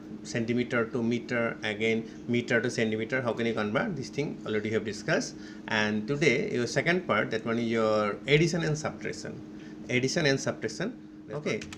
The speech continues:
so here say for addition one, say. First say four meter, thirty-five centimeters,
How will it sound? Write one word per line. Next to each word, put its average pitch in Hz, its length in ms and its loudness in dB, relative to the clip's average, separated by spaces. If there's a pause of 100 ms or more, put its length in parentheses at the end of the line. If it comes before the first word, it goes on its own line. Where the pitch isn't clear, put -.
so - 140 -2
here 143 300 4
say 147 320 4
for 120 380 0
addition 143 420 2
one, 98 160 0
say. - 180 -10 (500)
First 170 260 0
say 165 260 0 (680)
four 175 380 2 (160)
meter, 131 460 0 (460)
thirty-five 156 400 2
centimeters, 117 760 0